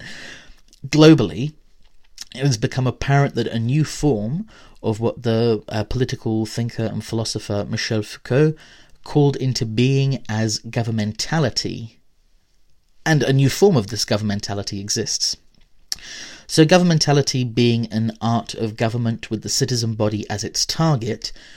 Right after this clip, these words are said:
which forges a series of particular governmental apparatuses and legitimated epistemological frameworks to construct how we know what we know for the purpose of secured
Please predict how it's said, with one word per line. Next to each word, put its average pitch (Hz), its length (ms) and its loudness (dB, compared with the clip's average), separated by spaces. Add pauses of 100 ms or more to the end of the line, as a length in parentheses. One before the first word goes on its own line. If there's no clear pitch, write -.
(160)
which - 260 -2
forges 139 640 2
a 113 60 -6
series 123 600 2
of - 200 -10
particular 131 640 -2
governmental 120 880 0
apparatuses 123 840 0 (380)
and 110 180 -2
legitimated 123 880 0
epistemological 120 920 -2
frameworks 113 800 -2 (460)
to 156 100 -6
construct - 800 -2
how 180 220 2
we 170 200 4
know 127 320 4
what 120 220 0
we 110 180 -2
know 110 500 4 (300)
for - 160 -6
the 117 100 0
purpose - 680 0 (180)
of 104 160 -8
secured - 920 -2